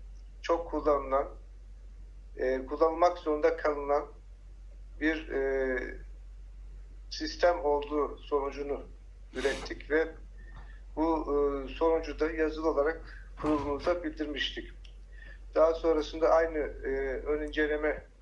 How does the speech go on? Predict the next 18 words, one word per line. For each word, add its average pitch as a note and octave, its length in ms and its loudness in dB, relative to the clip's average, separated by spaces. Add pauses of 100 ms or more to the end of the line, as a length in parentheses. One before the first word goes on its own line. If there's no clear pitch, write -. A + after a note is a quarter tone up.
e, B2 320 2 (100)
sebebiyle C#3+ 760 -2 (640)
çevrim D#3 360 0
içi - 160 -8
toplantılarda C#3 760 2
da C3+ 80 -2
görüşlerimizi C3 640 -4
ifade C#3 400 2
ettik - 400 -4
ve D3 260 4 (480)
buna D3+ 240 2
dair C#3 240 6
hazırlanan C#3 680 0
kurumunuz C#3+ 600 0
ön D3 120 2
inceleme C#3+ 500 0
raporunda C3 520 0
da, D3 280 2